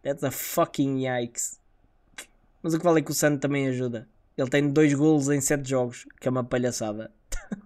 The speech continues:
<laughs> É isso, let's go. Bora, tens aí Santo outra vez. Anda, Cancelo, bora. Oitenta e nove minutos, vamos aguentar. Já que ganhámos ao City uma vez na Liga, na vida real.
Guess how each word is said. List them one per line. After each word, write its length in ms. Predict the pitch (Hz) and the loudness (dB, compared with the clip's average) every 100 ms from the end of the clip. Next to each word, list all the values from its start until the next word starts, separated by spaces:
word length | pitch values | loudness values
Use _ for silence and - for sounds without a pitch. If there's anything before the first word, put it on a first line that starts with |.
| _ _ _ - | _ _ _ -10
<laughs> 680 | 392 196 262 208 285 202 _ _ _ _ - - - - | -2 -2 -2 -4 -4 -4 _ _ _ _ -20 -16 -16 -10
É 140 | - 156 | 0 2
isso, 360 | 147 139 - - | 2 0 -6 -6
let's 200 | 185 185 | 2 2
go. 320 | 185 185 185 - _ - - - - - - | 6 6 6 0 _ -20 -20 -20 -20 -20 -4
Bora, 280 | 156 160 147 - _ - | 6 6 6 0 _ -4
tens 160 | 175 170 | 0 2
aí 160 | 208 | 2
Santo 220 | 196 214 | 6 6
outra 200 | 208 190 | 6 4
vez. 300 | 180 156 139 - | 4 4 2 0
Anda, 220 | 233 226 | 2 4
Cancelo, 480 | 196 185 160 143 151 _ | 4 4 2 0 -4 _
bora. 380 | - 180 165 156 - - - - _ _ - | 0 4 4 2 -6 -20 -20 -20 _ _ -8
Oitenta 360 | 339 165 202 214 | -2 2 4 4
e 40 | |
nove 200 | 202 190 | 6 6
minutos, 400 | 185 175 165 - - | 6 4 2 -2 0
vamos 300 | 165 214 226 | 4 6 6
aguentar. 580 | 220 214 202 180 160 165 - - 160 | 4 4 4 4 4 -4 -20 -16 0
Já 140 | 170 | 2
que 80 | 175 | 6
ganhámos 340 | 180 196 208 | 6 6 4
ao 60 | 208 | 4
City 260 | 202 208 214 | 2 0 2
uma 160 | 202 | 2
vez 180 | 196 208 | 4 4
na 140 | 208 | 4
Liga, 400 | 202 202 202 196 190 | 2 4 4 4 0
na 140 | 185 | 0
vida 220 | 185 190 | 2 4
real. 400 | 165 160 143 127 | 6 6 6 2